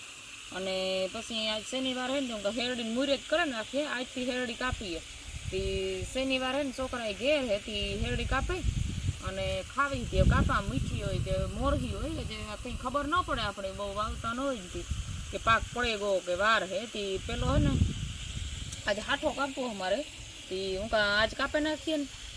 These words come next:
તો પછી અંદાજ આવે કે એવો ખવાય થઈ ગઈ કે નથી થઈ. તે હાલો, પછી આપણે હે ને વીડિયો લઈ લઈએ, કામ કે પહેલી વાર કાપતા હોય હેરડી, એટલે આપણે બધા એની વ્યુઅરની દેખાડવું પડે ને કે અમે આજ પહેલી વાર હેરડીનું મુહૂર્ત કર્યું ખાવાનું.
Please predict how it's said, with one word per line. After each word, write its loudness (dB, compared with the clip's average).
તો -2
પછી -2
અંદાજ 4
આવે 4
કે 0
એવો 6
ખવાય 4
થઈ 6
ગઈ 6
કે -2
નથી 0
થઈ. -2
તે 0
હાલો, 4
પછી -2
આપણે 0
હે 0
ને 0
વીડિયો 0
લઈ 2
લઈએ, 0
કામ -2
કે -6
પહેલી -2
વાર 2
કાપતા -2
હોય 0
હેરડી, -4
એટલે -6
આપણે -4
બધા -6
એની -4
વ્યુઅરની 2
દેખાડવું 0
પડે 2
ને 0
કે -4
અમે -2
આજ -2
પહેલી 0
વાર 0
હેરડીનું -2
મુહૂર્ત 0
કર્યું 0
ખાવાનું. -2